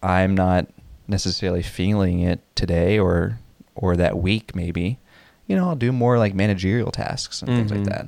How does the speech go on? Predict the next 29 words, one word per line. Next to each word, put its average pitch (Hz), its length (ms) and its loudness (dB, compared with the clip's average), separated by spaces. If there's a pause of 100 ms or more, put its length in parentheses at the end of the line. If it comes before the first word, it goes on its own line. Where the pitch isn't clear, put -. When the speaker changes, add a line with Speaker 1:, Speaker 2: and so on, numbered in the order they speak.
(220)
Speaker 2:
Yeah. 104 380 2 (540)
Yeah, 143 200 4
that's 175 240 0
interesting 135 480 0
'cause 110 140 0
I 123 100 4
was 123 220 -2
just, - 680 -4 (220)
recently 127 600 0
we 107 160 -2
were 104 160 0
just 101 240 -6
meeting 101 360 -4
with 95 200 -6
a 92 380 -4 (360)
financial 104 600 -6
advisor. 90 640 -8 (580)
Speaker 1:
Oh, 139 100 4
Speaker 2:
And 113 300 0
Speaker 1:
you 120 60 2
and 117 80 2
your, 110 200 0
you 113 160 0
and 104 80 2
Allison, 107 300 -2
your 110 200 2
Speaker 2:
Yeah. 82 220 0
Speaker 1:
wife? 95 120 -6
Okay. 120 120 -6